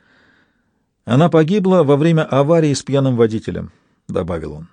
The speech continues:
«Скончалась от удара». «Вероятно», — обронила София. «Вероятно?» Майрон нахмурился.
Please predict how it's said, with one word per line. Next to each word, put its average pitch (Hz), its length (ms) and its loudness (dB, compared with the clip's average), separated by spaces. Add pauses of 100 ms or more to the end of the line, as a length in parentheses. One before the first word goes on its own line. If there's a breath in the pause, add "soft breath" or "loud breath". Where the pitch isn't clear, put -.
(160)
«Скончалась 147 640 0
от 120 100 -4
удара». 101 380 -4 (1160)
«Вероятно», — 107 680 -2 (840)
обронила 101 460 -2
София. 95 420 -8 (920)
«Вероятно?» 101 760 -2 (800)
Майрон 107 420 -2
нахмурился. 110 640 -4